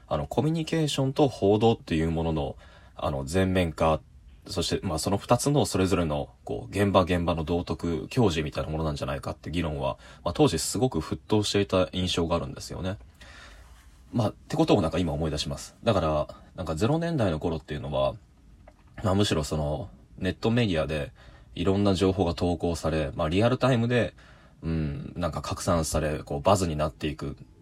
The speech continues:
で、まあ、今ほどそれは一般化しなかったけど、まあ、アーリーアダプターという言葉ももはや死語ですよね。あの、そういう、なんだろうな、匿名掲示板だとか、まあ、一部の動画投稿サイトだとかで見られた、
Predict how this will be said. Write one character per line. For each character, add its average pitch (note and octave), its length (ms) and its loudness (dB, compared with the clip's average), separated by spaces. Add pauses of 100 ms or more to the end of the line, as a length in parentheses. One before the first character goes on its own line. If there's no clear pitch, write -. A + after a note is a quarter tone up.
(120)
で、 F2+ 140 -2
ま F2+ 100 2
あ、 - 20 4
今 A#2 160 6
ほ D3 120 2
ど D3+ 80 0
そ C#3 120 4
れ B2+ 60 6
は A#2+ 40 4
一 - 80 -10
般 A#2+ 140 2
化 A#2 100 0
し A2+ 100 -2
な A2+ 80 0
か F#2+ 80 2
っ - 60 -4
た - 120 -10
け - 100 -8
ど、 D2+ 240 -4 (320)
ま F2+ 220 2 (380)
あ、 A2 120 6
ア - 20 6
ー A#2 40 6
リ A#2 80 0
ー A#2 60 6
ア A2 40 6
ダ A2+ 120 6
プ - 120 -12
タ - 280 0 (360)
ー - 0 -
と D#2 400 2
い - 20 6
う - 20 6
言 - 220 -4
葉 G#2 280 2
も G2 80 2
も E2+ 80 -2
は G2 100 0
や C#2 80 2
死 - 160 0
語 E2+ 100 -2
で - 80 -8
す - 80 -10
よ - 100 -12
ね。 D#2+ 200 -6 (400)
あ F2 100 0
の、 D#2+ 300 -2 (240)
そ A#2 260 -4
う A#2 60 0
い A2+ 80 2
う、 G#2+ 640 0
な E2 120 -6
ん - 20 -4
だ D2 100 -4
ろ D#2 60 -6
う - 20 -4
な、 G2 100 2
匿 - 240 -2
名 G2+ 100 0
掲 F#2 60 -4 (140)
示 F#2 80 -2
板 G2+ 140 2
だ G#2 140 0
と F#2+ 120 -6
か、 A#2 380 0 (300)
ま F#2 100 0
あ、 F2 40 4
一 F2 200 0
部 G2 80 2
の E2+ 100 -4
動 F2 160 0
画 F2+ 120 0
投 F#2 180 0
稿 F#2 120 -2
サ G#2+ 140 -2
イ G2+ 40 0
ト F2 100 -4
だ F2 100 -2
と E2+ 80 -4
か F2+ 80 0
で E2 80 -2
見 F2 100 -2
ら F2+ 120 0
れ F#2 80 0
た、 F#2+ 380 0